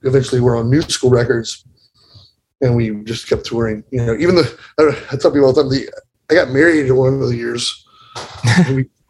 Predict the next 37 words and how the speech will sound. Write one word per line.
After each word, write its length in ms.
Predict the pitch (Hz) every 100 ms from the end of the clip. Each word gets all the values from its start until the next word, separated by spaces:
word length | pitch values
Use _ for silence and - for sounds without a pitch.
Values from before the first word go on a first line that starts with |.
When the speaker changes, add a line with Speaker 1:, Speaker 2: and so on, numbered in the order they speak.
| -
Speaker 1:
we, 320 | 131 147 135 - - - -
we 120 | 160 147
toured 500 | - 160 151 131 123
nine 380 | 143 147 160
months 760 | 143 135 135 - - - - - _ _ -
out 160 | 135
of 220 | 123 110
my 160 | 123 120
first 300 | 117 123 -
year 120 | 123
of 60 | 113
marriage. 500 | 117 110 110 - - - - -
Speaker 2:
Wow. 100 | 123
Speaker 1:
I 40 |
was 160 | 139 127
like, 160 | 120 - - -
"Oh," 260 | 127 123 110 147 151 -
but 80 | 156
my 100 | 160
wife 320 | 151 147 -
was 100 | 139
always 260 | 127 135 -
so 260 | 135 127 - _ _
supportive. 580 | - - 131 135 127 110
I 60 |
mean, 60 | 127
she's 240 | 123 170
been 120 | 139 135
around, 440 | 131 127 120 117 123
you 200 | 127 - _ _ _ _ _ _ -
know, 160 | 135
since 200 | 123 120
we 120 | 120 123
were, 220 | 113 107 _
you 100 | 139
know, 220 | 117 110 - _ _ _ _ _ _ _ _ _ _ _ _ _
teenagers. 640 | - 123 113 110 113 -